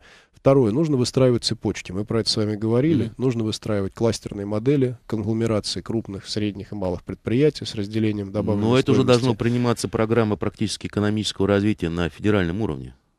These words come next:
Speaker 1: А, на наш
Speaker 2: По большому
Speaker 1: взгляд,
Speaker 2: счёту.
Speaker 1: да, да, эта тема должна найти значительно большее отражение в стратегиях, в той же стратегии двадцать двадцать. Как мне кажется, на теме малого и среднего бизнеса уделено недостаточное внимание.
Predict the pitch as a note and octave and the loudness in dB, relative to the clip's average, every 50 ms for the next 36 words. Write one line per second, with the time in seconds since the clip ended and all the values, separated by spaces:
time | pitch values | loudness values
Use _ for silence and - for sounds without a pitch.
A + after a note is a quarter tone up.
0 | _ - G2+ F#2+ G2+ G2+ G2+ G2 G2 G2 G2 G2 G2 G2 G2 - - C3 A2+ A#2+ | _ -12 -8 -8 -6 -6 -6 -6 -6 -6 -6 -6 -8 -8 -10 -12 -10 -4 0 2
1 | C3 D3+ C#3+ G2+ A2 A#2+ C3 C3 A#2+ G2+ A2+ - G2 A2+ G#2 G#2 A#2 C3+ - - | 4 4 4 4 2 4 4 4 4 4 2 2 2 4 4 2 0 -2 -6 -8
2 | B2 G#2 A2+ A2 G2 F#2 G#2+ C3+ - - A#2 - - B2+ A#2 A2 G2+ A2 A2+ A2+ | -6 -2 0 0 2 2 2 0 0 0 -2 0 2 2 2 0 0 0 0 0
3 | G#2+ A#2 A#2+ A2 G#2 G#2 G2+ F#2+ - G#2 F#2 G2+ G#2 G#2 - - A2 - G#2 G2 | 0 0 -2 -2 0 -2 -2 -2 -2 -4 -4 -2 -4 -4 -4 -6 -6 -6 -6 -4
4 | G2+ A#2 A2+ G2 - G2+ F#2 - - G2+ G2+ G2 G2+ G2+ F#2+ F#2 F2 - - G#2+ | -2 -2 -2 -2 -2 -6 -8 -6 -4 -4 -4 -4 -4 -4 -6 -6 -10 -10 -6 -6
5 | G#2+ G2 - F#2+ E2+ E2+ F2 F#2+ A#2 A#2+ - _ _ _ _ _ - _ _ _ | -6 -4 -4 -6 -6 -6 -6 -8 -8 -10 -12 _ _ _ _ _ -20 _ _ _
6 | - - - - B2 A#2 A2 G#2 - - - A2 G#2 - A2+ G2+ G2+ G2 G#2+ A2 | -20 -16 -8 -2 0 0 0 0 -2 -4 -4 -6 -4 -4 -4 -4 -4 -4 -2 -4
7 | G#2 - - G2 F#2 G2 F#2 F2+ F2+ - - A2+ G#2 - - _ _ _ _ _ | -4 -4 -6 -10 -8 -8 -8 -8 -8 -10 -12 -12 -14 -16 -20 _ _ _ _ _
8 | _ _ - A2 G#2+ - A#2 A2+ A2+ G2+ - G#2 F#2 F#2 F2+ - - - E2+ E2 | _ _ -8 -8 -6 -4 -2 -2 -2 -2 0 -2 -4 -4 -6 -10 -10 -10 -10 -10
9 | F2 F2 E2+ F2 F2 F2 F#2+ G#2 G#2 G2 G2 G2 F#2+ F#2 F2+ - - - G#2+ G2+ | -12 -12 -14 -14 -16 -14 -10 -8 -8 -8 -8 -10 -10 -12 -14 -12 -2 -2 0 0
10 | G2 F#2+ G2+ G2+ F#2+ F#2 F#2 - - G2 F#2+ F2+ F#2 F2+ F2 F2+ G2 F2 - E2+ | 0 -2 0 0 0 -2 -2 -4 -6 -8 -8 -8 -8 -10 -10 -10 -10 -10 -10 -12
11 | - - - F2 F2 F#2+ F2+ F#2+ F#2+ F#2+ F#2+ F2 E2+ F2 F2 F2+ F2+ G2 F2+ - | -12 -12 -12 -12 -14 -12 -10 -10 -10 -10 -10 -12 -14 -16 -16 -10 -8 -8 -8 -6
12 | - F#2 F2 - - - F2 F2 F#2 F#2+ F#2+ A2+ C3 C#3+ C3 C3 | -8 -10 -10 -10 -14 -14 -14 -12 -12 -8 -6 -4 -4 -4 -4 -6